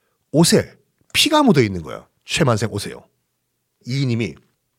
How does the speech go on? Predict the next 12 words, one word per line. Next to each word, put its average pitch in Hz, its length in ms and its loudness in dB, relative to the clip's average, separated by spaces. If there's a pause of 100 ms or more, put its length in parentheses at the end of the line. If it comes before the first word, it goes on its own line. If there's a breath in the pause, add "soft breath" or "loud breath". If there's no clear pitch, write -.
(340)
"너, - 360 4 (720)
최만생이 123 500 -2 (560)
옷에 175 240 4
그 151 160 -2
피 - 160 -2
묻은 135 240 4
거 - 140 -8 (300)
무슨 110 180 -10
피야?" - 180 -12
"야, - 840 -14 (160)
이거, 240 160 -10 (140)
이거, 220 220 -8